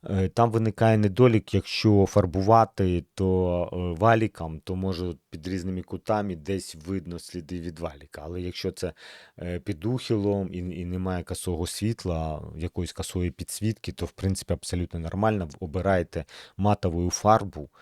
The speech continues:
от, і абсолютно нормально, м, пе-, перекривається. Ну, ну, ну, такі от варіанти.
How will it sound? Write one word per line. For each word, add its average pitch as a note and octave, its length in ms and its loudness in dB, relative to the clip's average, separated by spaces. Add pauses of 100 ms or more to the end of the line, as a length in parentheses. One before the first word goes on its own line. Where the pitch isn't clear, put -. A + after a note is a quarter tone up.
(380)
от, D#2+ 320 -6
і F2 160 0
абсолютно F#2 440 -4
нормально, E2+ 440 -4 (180)
м, D2+ 200 -10 (260)
пе-, F2 160 -4
перекривається. E2+ 960 -6 (1400)
Ну, A2 140 0 (300)
ну, G#2 220 -2
ну, G#2 160 0
такі - 280 2
от C3+ 180 6
варіанти. A2+ 680 4